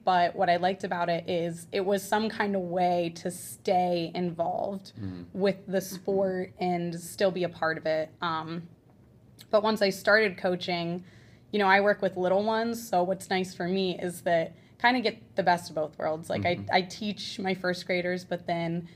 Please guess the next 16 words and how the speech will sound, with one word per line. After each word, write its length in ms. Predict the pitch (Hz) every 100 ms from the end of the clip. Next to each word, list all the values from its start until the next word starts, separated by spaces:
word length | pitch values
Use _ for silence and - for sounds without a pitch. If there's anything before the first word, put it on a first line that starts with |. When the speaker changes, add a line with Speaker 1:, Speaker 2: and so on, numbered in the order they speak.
| - -
Speaker 1:
it's 100 | -
just 240 | - 262 233
a 60 |
whole 240 | 214 196 190
different 360 | 196 196 180
world 520 | 180 180 175 170 160
with 200 | 165 170
high 260 | 170 - 208
schoolers 640 | 202 - 196 185 170 165
and 320 | 170 165 165 165 - - -
the 80 | -
things 300 | 196 262 247
they're 140 | 220
going 240 | 196 190 190
through 300 | 185 180 170
and, 260 | 170 170